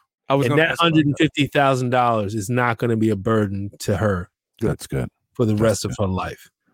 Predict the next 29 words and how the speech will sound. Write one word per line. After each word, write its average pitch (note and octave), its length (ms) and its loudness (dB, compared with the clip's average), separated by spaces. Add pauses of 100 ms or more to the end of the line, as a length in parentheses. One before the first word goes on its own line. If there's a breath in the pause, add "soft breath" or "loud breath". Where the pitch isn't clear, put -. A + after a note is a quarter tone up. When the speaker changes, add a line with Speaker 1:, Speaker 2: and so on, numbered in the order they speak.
Speaker 2:
I A2+ 40 0
think C#3 240 2
they, C#3+ 180 4
I B2 120 0
think D3+ 200 0
the B2 100 0
first C#3+ 400 0
twenty-four C3 440 0
hours A2 220 2
they G#2+ 120 0
raised G#2 360 0
three A#2+ 160 4
hundred G2+ 460 0 (240)
thirty-eight G#2 440 2
million. G2 460 0
I'm C#3+ 160 2
sorry, C3 280 0
Speaker 1:
That's - 100 -6
Speaker 2:
three E3 120 4
hundred C#3+ 300 2
thirty-eight C3 360 2
thousand. G2+ 440 0 (240 soft breath)
Speaker 1:
I - 40 2
was C3+ 100 0
gonna A2+ 80 -8
say F#2+ 140 -8
million. B2+ 340 4
Speaker 2:
So, B2+ 80 -6
Speaker 1:
Oh. A#2 180 -2